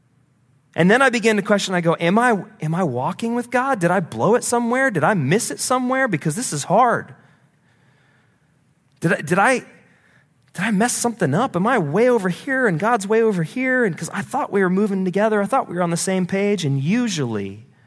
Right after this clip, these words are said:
usually at some point, the Lord says to me, "Chill out.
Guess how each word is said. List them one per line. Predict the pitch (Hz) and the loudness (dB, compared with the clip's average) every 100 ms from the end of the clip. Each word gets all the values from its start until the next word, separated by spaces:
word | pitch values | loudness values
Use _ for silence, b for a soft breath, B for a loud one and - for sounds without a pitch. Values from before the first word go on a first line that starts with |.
| b b b b b b b b _ _ _ _ _ _ _ _ _ - | b b b b b b b b _ _ _ _ _ _ _ _ _ -6
usually | 156 190 151 147 147 | -2 -2 -2 -4 -2
at | |
some | - 135 127 | -2 -2 -4
point, | - 120 110 | -6 -8 -8
the | - | -10
Lord | 107 107 101 | -8 -6 -6
says | - 101 98 - - - _ _ _ _ _ _ _ _ | -8 -10 -10 -10 -12 -16 _ _ _ _ _ _ _ _
to | - 107 | -10 -8
me, | 107 104 101 101 - _ _ _ _ _ _ _ | -6 -6 -8 -14 -20 _ _ _ _ _ _ _
"Chill | - 107 90 | -10 -8 -8
out. | 78 - | -10 -16